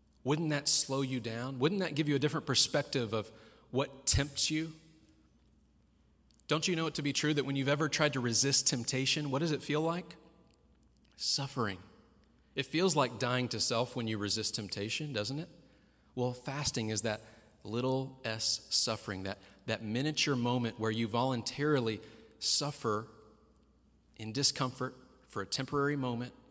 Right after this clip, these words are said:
Imagine what that does to your heart, how that would strengthen, fortify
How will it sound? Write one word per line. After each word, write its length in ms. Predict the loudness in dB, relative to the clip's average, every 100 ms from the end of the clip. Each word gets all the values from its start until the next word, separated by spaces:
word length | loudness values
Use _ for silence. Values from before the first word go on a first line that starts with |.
| -20 _ _ _ _
Imagine 480 | -16 -10 -6 -4 -2
what 180 | -2 -2
that 200 | -6 -4
does 220 | -2 -2 -2
to 140 | 0
your 140 | -2
heart, 260 | 0 0 0
how 140 | -2
that 160 | -2 -4
would 100 | -2
strengthen, 640 | 0 0 0 -2 -2 -10 -12 -20 -20
fortify 720 | -10 -2 0 0 -2 -4 -4